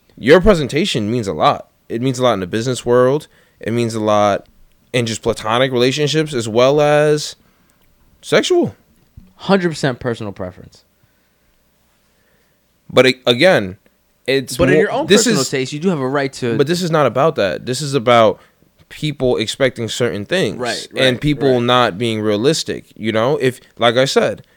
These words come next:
Speaker 1: if you're out of shape and not well groomed and you approach a supermodel and she blows you off or doesn't wanna have a conversation,
Speaker 2: You have to know why.
Speaker 1: No, but you, this is equivalent to someone saying, you know, uh, "Oh, like, women are so stuck up,"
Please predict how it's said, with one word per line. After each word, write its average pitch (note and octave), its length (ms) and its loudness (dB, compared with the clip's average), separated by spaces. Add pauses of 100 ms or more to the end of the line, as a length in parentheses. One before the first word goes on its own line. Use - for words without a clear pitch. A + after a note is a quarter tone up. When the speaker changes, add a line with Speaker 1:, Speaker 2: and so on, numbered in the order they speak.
(300)
Speaker 1:
if G2+ 140 -8
you're C#3+ 180 4
out C3+ 220 2
of C#3+ 80 -2
shape B2+ 380 0
and A2 140 -6
not A#2 200 0
well A#2 200 4
groomed A2 520 -4
and A2 160 -8
you C3 80 0
approach A#2+ 680 -2 (680)
a - 60 -8
supermodel G#2+ 880 -2
and A2+ 180 -6
she C#3+ 160 -6
blows A#2 400 2
you A#2 120 0
off C3+ 260 4
or G#2+ 80 2
doesn't A2+ 260 0
wanna A2+ 120 -2
have A2 120 -2
a F#2+ 60 -10
conversation, A2+ 720 -6
Speaker 2:
You D#3 60 -4
have B3+ 160 -4
to D#3+ 80 -4
know A2+ 100 -2
why. G2 440 -6
Speaker 1:
No, F#3+ 240 4
but A#2 120 -2
you, D#3 200 -6 (320)
this D3+ 220 -2
is D#3+ 140 -4
equivalent D3 440 2
to A#2+ 100 -8
someone C3 340 0
saying, A#2 380 -2
you A#2 100 -2
know, G#2+ 300 2
uh, G2 300 2 (500)
"Oh, B2 260 4
like, G2+ 280 -4 (260)
women C3 400 2
are A#2 100 2
so A#2 460 2
stuck - 360 -4
up," A2 240 -2